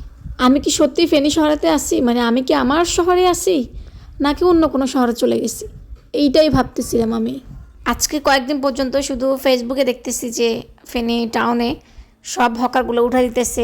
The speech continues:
রাস্তার পাশে যে, উম, ফল দোকান, তারপর ভ্যান গাড়িগুলা হয়, মানুষ, বিশেষ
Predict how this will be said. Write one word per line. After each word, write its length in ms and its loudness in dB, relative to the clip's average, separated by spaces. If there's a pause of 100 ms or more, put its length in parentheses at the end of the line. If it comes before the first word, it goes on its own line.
রাস্তার 380 -4
পাশে 220 -2
যে, 160 2 (560)
উম, 140 -2
ফল 300 2
দোকান, 380 2
তারপর 280 0
ভ্যান 260 0
গাড়িগুলা 420 2
হয়, 320 0 (500)
মানুষ, 340 -2 (500)
বিশেষ 220 -2